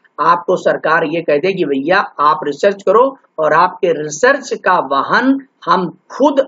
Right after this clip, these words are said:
अपने आप से करेंगे। आपके अंदर में quality है कि आप कोई काम करेंगे तो इतने sincere होकर के करेंगे, इसलिए हम आपको junior research fellowship देने के लिए तैयार हैं। तो भैया ये आप सोचिए कि फाइव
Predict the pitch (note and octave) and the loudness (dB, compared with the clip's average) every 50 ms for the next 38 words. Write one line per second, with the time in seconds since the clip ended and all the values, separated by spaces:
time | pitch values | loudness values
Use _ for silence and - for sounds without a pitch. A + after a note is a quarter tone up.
0 | - - E3 - - E3 D#3+ D#3+ D3+ D3 C3 B2 B2 - - - B2+ - B2 A#2 | -2 -4 -4 -4 -4 -6 -4 -4 -4 -4 -4 -6 -8 -8 -10 -10 -8 -6 -6 -6
1 | A#2+ A#2 A2 A2+ A#2 B2+ C#3 D#3 F3+ - - E3+ D#3+ D#3+ E3 D#3+ F3 E3+ E3 - | -6 -8 -8 -4 0 2 2 2 2 0 -4 -4 -2 0 0 0 0 -2 -4 -2
2 | - D3 C#3+ D#3 D3+ - F#3+ F3+ F3 F3 D#3+ D#3 D#3 D3 D3+ - - D#3+ D#3 D3 | 0 2 2 2 0 0 0 0 0 0 0 0 0 0 -2 -2 -4 -4 -4 -4
3 | D3 - D3+ D#3+ F#3 G3 E3 E3+ D#3 D3+ D3+ D3+ E3+ G3+ A3+ A3+ - _ _ _ | -2 0 2 2 2 0 0 0 0 0 0 2 4 4 2 2 -2 _ _ _
4 | _ - F3 E3+ D#3+ - F#3 G3 G3+ G3 G3 G#3 G3 A3 A3+ A3+ - C#4 - C#3 | _ -4 -4 -4 -2 -2 -2 -2 -2 -2 -2 -2 0 0 0 0 0 0 0 0
5 | D3 D3 C3+ - C#3 C3+ - C#3+ C3 - C#3+ D3 D3 D3 D#3 F#3+ A3 A3+ - _ | -4 -6 -6 -8 -8 -6 -8 -8 -6 -4 -2 -2 -2 0 2 2 2 0 -2 _
6 | _ _ - F3 D#3+ - - F3+ E3 D#3 D3 C#3+ C#3 C3 - - F3 D#3 C#3 C#3 | _ _ -6 -6 -4 -2 -2 0 0 0 0 0 -2 -2 -2 -4 -4 -4 -4 -6
7 | C#3 D3 D#3 F3+ G#3+ A3+ F#3+ D#3+ C#3+ - - D3+ C3+ - _ - D3+ D#3+ F3 D#3+ | -6 -4 -2 0 0 0 0 -2 -4 -4 -4 -4 -4 -6 _ -4 -2 -2 -2 -2
8 | - - E3 D#3 C#3+ - D3 C#3 C#3+ C3+ - - D3+ F#3 G3 F#3+ - B2 A#2+ A#2+ | -2 -6 -10 -6 -4 -4 -4 -4 -4 -6 -6 -4 -4 -2 -2 -2 -4 -4 -2 -2
9 | C3 C#3+ C3 - - B2 A2 F#2+ _ _ _ _ _ _ _ _ _ _ _ _ | -4 -6 -8 -10 -14 -14 -14 -14 _ _ _ _ _ _ _ _ _ _ _ _
10 | _ - A#3+ B3 A#3 A3 G3 G3 A3 A#3 B3+ - - F3 D3+ D#3 F#3 G#3+ A#3 A3+ | _ -4 -2 -2 -2 -2 -2 -2 -2 -2 -2 -4 -8 -12 -4 2 2 4 4 4
11 | G#3 G3+ - - - G3 F3+ F#3 - A#3 A3+ - A3+ G3+ F#3+ - - E3 F3+ G3+ | 2 0 -2 -2 -2 -4 -2 -2 -4 -6 -4 -4 -6 -6 -4 -2 0 2 2 2
12 | G3 | 2